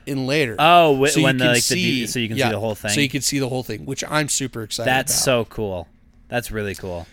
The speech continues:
Speaker 1: 'Cause that's one of the most iconic, like, television performances of
Speaker 2: Oh,
Speaker 1: all
Speaker 2: yeah,
Speaker 1: time.
Speaker 2: absolutely.
Speaker 1: Is Queen at, uh, Live Aid.
Speaker 2: Live Aid, yeah.
Speaker 1: Um,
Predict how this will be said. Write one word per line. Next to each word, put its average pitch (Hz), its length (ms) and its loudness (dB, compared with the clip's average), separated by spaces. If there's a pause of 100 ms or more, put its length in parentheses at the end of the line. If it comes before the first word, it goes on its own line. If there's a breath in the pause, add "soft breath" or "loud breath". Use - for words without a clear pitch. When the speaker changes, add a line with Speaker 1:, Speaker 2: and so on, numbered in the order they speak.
Speaker 1:
'Cause 156 100 0
that's 190 220 8
one 208 140 2
of 190 80 0
the 170 40 -2
most 160 280 0
iconic, 143 560 -4
like, 120 180 -4
television 131 520 -4
performances 123 680 -8
of 113 60 2
Speaker 2:
Oh, 143 40 6
Speaker 1:
all 120 140 4
Speaker 2:
yeah, 101 200 2
Speaker 1:
time. 104 180 -8
Speaker 2:
absolutely. 104 580 -6
Speaker 1:
Is 127 140 -2
Queen 127 420 -4
at, - 160 -12 (160)
uh, 120 240 -4
Live 113 360 -8
Aid. 107 80 -8
Speaker 2:
Live 98 240 -2
Aid, 87 180 -6
yeah. 95 240 -4
Speaker 1:
Um, 135 520 0